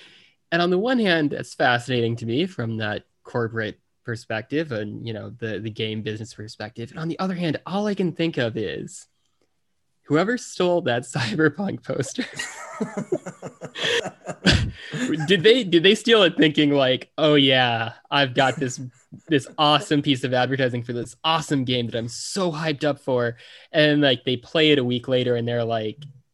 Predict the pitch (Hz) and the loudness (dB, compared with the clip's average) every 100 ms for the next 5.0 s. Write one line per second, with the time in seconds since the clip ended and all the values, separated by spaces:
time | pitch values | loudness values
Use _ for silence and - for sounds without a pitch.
0 | _ _ _ _ _ _ _ _ _ _ | _ _ _ _ _ _ _ _ _ _
1 | _ _ _ _ _ _ _ _ _ _ | _ _ _ _ _ _ _ _ _ _
2 | 143 131 131 127 127 120 _ _ _ - | 2 4 4 4 0 -4 _ _ _ -8
3 | 135 131 135 131 - - 127 127 131 117 | 0 0 2 0 -2 -8 0 2 2 -2
4 | 117 131 123 139 127 131 131 131 127 - | 0 0 0 -4 -2 -2 -2 -6 -10 -20